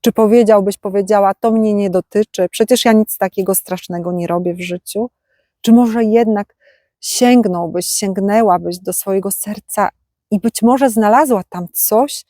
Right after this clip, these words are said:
co trzeba by oddać Bogu,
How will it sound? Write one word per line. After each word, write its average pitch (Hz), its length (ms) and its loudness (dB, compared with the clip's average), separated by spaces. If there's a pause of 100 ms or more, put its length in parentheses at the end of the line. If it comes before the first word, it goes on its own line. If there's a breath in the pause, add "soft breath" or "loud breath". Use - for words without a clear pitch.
(1400)
co - 160 0
trzeba 262 500 2
by 165 200 -6
oddać 170 500 -4
Bogu, 175 600 -6